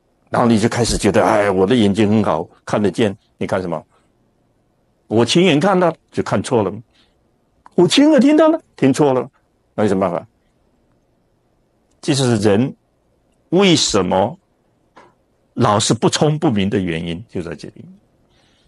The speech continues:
因为你完全被你自己团团围住了。你现在一定要想个办法，想个办法，把你的灵魂穿透这些，然后跑回来，这样就叫做返万归真。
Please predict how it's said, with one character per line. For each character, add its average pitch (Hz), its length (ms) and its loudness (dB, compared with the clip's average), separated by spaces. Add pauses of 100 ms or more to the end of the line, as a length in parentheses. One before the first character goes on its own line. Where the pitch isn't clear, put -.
(600)
因 139 100 -2
为 147 60 2
你 120 100 2
完 113 180 2
全 113 200 -2
被 113 180 2
你 95 120 -2
自 104 160 -4
己 90 320 -8 (360)
团 98 240 -2
团 98 240 -2
围 80 120 -6
住 - 260 -8
了。 - 80 -20 (160)
你 135 120 2
现 165 220 2
在 147 100 4
一 156 100 4
定 147 140 4
要 135 100 4
想 101 220 0
个 110 80 0
办 117 200 -2
法， - 340 -8 (400)
想 - 220 -2
个 123 100 2
办 120 180 -2
法， 90 180 -8 (680)
把 120 180 0
你 123 160 2
的 117 120 2
灵 117 220 2
魂 113 300 -2
穿 208 420 0
透 220 280 0
这 143 180 0
些， 127 340 -2 (400)
然 104 200 -2
后 110 120 0
跑 85 280 -2
回 85 120 -2
来， 87 300 -8 (140)
这 277 160 2
样 247 180 4
就 156 140 4
叫 131 120 4
做 120 120 4
返 92 340 -2
万 107 220 -2
归 87 200 -4
真。 85 300 -10